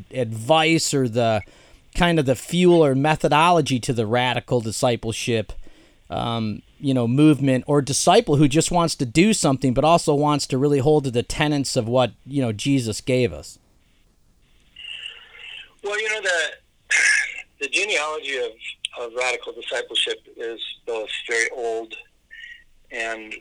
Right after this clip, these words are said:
Speaker 2: relatively contemporary. It's old in the sense that, uh, the history of Christianity, and for that matter, the history of, um, uh,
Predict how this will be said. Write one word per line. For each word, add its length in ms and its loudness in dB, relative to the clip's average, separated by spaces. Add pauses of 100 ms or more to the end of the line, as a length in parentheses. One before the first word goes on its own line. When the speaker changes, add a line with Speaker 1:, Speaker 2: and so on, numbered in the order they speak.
(340)
Speaker 2:
relatively 580 -8
contemporary. 680 -6
It's 260 -8
old 300 -8
in 120 -14
the 80 -12
sense 320 -6 (140)
that, 160 -4 (920)
uh, 220 -16
the 100 -10
history 500 -4
of 160 -10 (460)
Christianity, 760 -8
and 260 -12
for 120 -10
that 220 -10
matter, 240 -8
the 80 -12
history 440 -8
of, 140 -10 (960)
um, 500 -12 (800)
uh, 140 -20